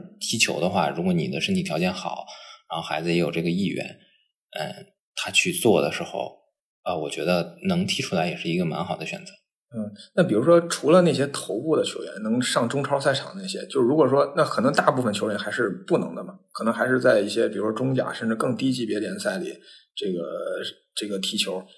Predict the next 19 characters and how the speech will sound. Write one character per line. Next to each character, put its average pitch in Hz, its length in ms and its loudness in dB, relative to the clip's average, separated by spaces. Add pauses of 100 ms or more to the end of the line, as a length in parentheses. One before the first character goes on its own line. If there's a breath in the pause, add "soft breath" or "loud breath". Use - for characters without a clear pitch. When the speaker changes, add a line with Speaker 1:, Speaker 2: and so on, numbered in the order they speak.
(120)
Speaker 2:
那 151 80 0
对 156 140 8
于 175 60 12
这 196 140 6
些 123 160 6
人 110 220 -2
来 95 100 0
说， 98 180 0
他 - 220 2
们 123 380 0
的 - 80 -6
这 110 100 0
个 101 80 -2
收 117 180 2
入 117 80 6
水 95 160 -2
平 92 200 -6
能 95 120 2
够 123 320 4